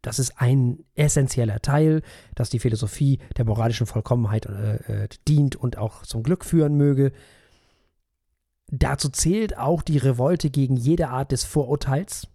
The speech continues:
jenen auf Tradition und Autorität gegründeten, falschen und irrigen Satz, der seinen Ursprung aus Unachtsamkeit und Unkenntnis herleitet.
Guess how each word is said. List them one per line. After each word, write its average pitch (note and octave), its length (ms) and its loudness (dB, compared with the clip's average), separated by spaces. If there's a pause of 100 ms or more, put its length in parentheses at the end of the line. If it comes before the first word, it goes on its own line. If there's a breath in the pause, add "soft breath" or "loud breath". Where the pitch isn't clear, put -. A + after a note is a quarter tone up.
(560)
jenen D#3 420 4
auf C#3 160 -2
Tradition D#3 800 0 (320)
und - 360 0
Autorität C#3+ 600 -2
gegründeten, C#3+ 680 0 (200 soft breath)
falschen F3 580 -2
und - 260 -2
irrigen E3+ 380 2
Satz, C3+ 400 -2 (560 loud breath)
der C#3 160 4
seinen C3+ 260 4
Ursprung E3 540 0
aus - 400 -2
Unachtsamkeit D#3 960 0
und C#3+ 80 2
Unkenntnis B2+ 680 -2
herleitet. A2 560 -2